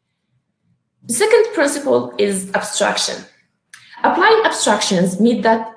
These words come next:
each object should only expose the high-level mechanism for using it.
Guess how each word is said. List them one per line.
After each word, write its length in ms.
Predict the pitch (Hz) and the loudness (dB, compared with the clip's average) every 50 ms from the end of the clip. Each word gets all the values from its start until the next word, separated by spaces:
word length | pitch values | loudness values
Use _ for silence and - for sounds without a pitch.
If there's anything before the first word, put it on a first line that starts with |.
| - - | -8 -2
each 440 | 302 339 381 370 - - - - - | 0 0 0 0 -2 -6 -6 -2 0
object 540 | 262 240 226 190 180 175 165 160 165 - - | 0 2 2 2 0 0 0 0 -2 -4 -6
should 340 | - - - 254 233 233 - | -6 -4 -4 -4 -4 -4 -6
only 240 | 269 311 330 330 - | -6 -6 -6 -6 -6
expose 400 | - - - - 247 220 226 - | -8 -10 -6 -4 0 0 0 0
the 80 | 214 | 0
high-level 540 | 196 190 226 269 311 311 285 285 269 233 240 | -2 -2 -2 0 0 2 2 2 2 2 0
mechanism 540 | 226 214 - - 202 190 190 185 185 180 185 | -2 -2 -2 -4 -2 -2 -2 -2 -2 -4 -6
for 180 | - - 190 | -4 -4 -4
using 320 | 196 175 185 - - - - | -2 -2 -4 -6 -6 -10 -12
it. 260 | - - - - _ | -14 -18 -20 -20 _